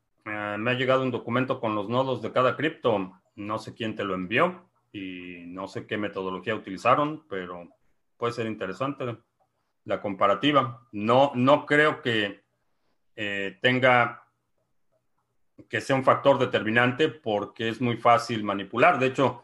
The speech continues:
muchos de los nodos de Ethereum están corriendo en, en servidores de Amazon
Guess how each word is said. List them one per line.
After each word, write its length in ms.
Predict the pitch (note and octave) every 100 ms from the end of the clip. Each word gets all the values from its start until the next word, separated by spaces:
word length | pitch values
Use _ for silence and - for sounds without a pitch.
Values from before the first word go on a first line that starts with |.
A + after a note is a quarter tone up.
| _ _
muchos 400 | G#2+ B2+ D3 D3
de 80 | A#2+
los 160 | A2+ A2+
nodos 240 | C#3 C3
de 80 | G#2+
Ethereum 360 | G2 C#3+ C#3 G#2+
están 260 | - A#2+
corriendo 520 | A#2 A2 A#2 A#2+ A2
en, 520 | G#2 G2+ G2+ F#2+ G2 _ _ _
en 640 | G#2+ G2 G2+ G2 G2 F#2+ _ _ _
servidores 580 | - A2+ G#2+ B2 B2+ G2+
de 100 | G#2+
Amazon 540 | C3+ B2+ A#2+ G#2+ G#2